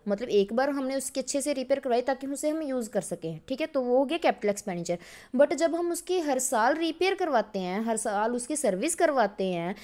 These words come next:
ताकि हम उसे मेंटेन रख सकें, तो उसे हम बोलते हैं रेवेन्यू एक्सपेंडिचर। क्लियर? जब हम किसी प्रोडक्ट को इम्प्रूव करने के लिए उस पर खर्चा करते हैं, ठीक है, किसी आइटम पे उसको इम्प्रूव करने के लिए खर्चा करते हैं, that is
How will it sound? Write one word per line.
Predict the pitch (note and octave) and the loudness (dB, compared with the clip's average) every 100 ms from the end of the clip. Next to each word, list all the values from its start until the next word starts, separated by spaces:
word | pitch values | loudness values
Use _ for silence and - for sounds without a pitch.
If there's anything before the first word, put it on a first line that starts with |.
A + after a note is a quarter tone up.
| - - | -16 -2
ताकि | C#4+ B3+ D4+ | 2 4 2
हम | D#4 | -2
उसे | D#4+ G4+ | 0 0
मेंटेन | F4+ C#4 B3+ E4 G4 G4+ | 0 0 0 0 2 2
रख | D#4 - | 2 0
सकें, | - G3+ A3+ E3 - - | -2 -2 -6 -10 -8 -2
तो | |
उसे | D#4 C#4+ F#4 | 0 2 2
हम | F#4+ | 2
बोलते | F4+ E4 F4 | 2 0 0
हैं | G#4+ | 2
रेवेन्यू | F4+ B3 G#3 G#3+ | 2 0 0 0
एक्सपेंडिचर। | G#3+ - F#3+ E3+ D#3+ E3 D#3+ - _ | -2 -4 -8 -8 -6 -8 -8 -16 _
क्लियर? | C4+ F4 | -4 -2
जब | C4 G3 A#3+ | 0 0 0
हम | D4+ E4 | 0 -4
किसी | C#4+ C#4 | -4 -6
प्रोडक्ट | C#4 A3 F#3 - | -2 -2 -2 -6
को | F#3+ F3+ G#3 B3+ - - | -2 0 0 -2 -14 -6
इम्प्रूव | B3+ A#3+ A#3 B3+ F4+ G#4+ | 0 0 0 0 2 2
करने | G#4 E4+ E4 | 2 0 -4
के | E4 | -4
लिए | D4 D4+ | -2 -4
उस | |
पर | D4 D4 | -4 -4
खर्चा | C#4 A#3 B3+ | -2 0 0
करते | B3 G#3+ - F#3 | 0 -2 -2 -4
हैं, | E3+ D#3 D3+ E3 | -4 -4 -8 -8
ठीक | - B3 | -4 -2
है, | |
किसी | F4+ B3+ D4 | -2 0 2
आइटम | A3+ F#3 F#3+ F#3 | 2 2 0 2
पे | G3+ D#4 | 2 0
उसको | D4 E4 | -2 -4
इम्प्रूव | D#4+ C4 B3+ E4 | -4 -4 -2 0
करने | E4+ D4+ C#4+ | 0 0 -2
के | D4 | -2
लिए | C#4+ | 0
खर्चा | C4+ A3+ | 0 -2
करते | A#3+ G3+ G3 | -2 0 2
हैं, | A#3+ | 4
that | G#3+ G#3 | 2 2
is | C4 | 0